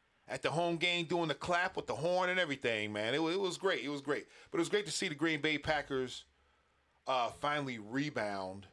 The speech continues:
And, and the thing about Green Bay, I wanna give a shout out to them. I wanna talk about them for a minute. <clears throat> Green Bay has had some of the greatest quarterbacks, uh,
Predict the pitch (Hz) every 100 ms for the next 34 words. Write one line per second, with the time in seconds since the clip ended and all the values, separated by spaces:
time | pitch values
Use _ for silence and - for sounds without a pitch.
0 | _ _ _ - 135 135 127 135 147 220
1 | 240 240 196 - - 117 139 165 139 113
2 | 123 104 98 139 135 120 123 110 - 113
3 | 110 - 101 107 90 123 107 104 98 90
4 | 101 92 85 85 82 76 - - - -
5 | - _ _ _ - - 135 104 147 262
6 | 269 240 202 180 143 - 156 135 107 -
7 | 104 127 175 170 165 - - - - -
8 | _ _ - - 165 139 95 104 90 -
9 | - - - _ _ _ _ _ _ _
10 | _ _ _ _ _ _ _ _ _ _
11 | _ _ _ _ - 110 110 107 101 101
12 | 92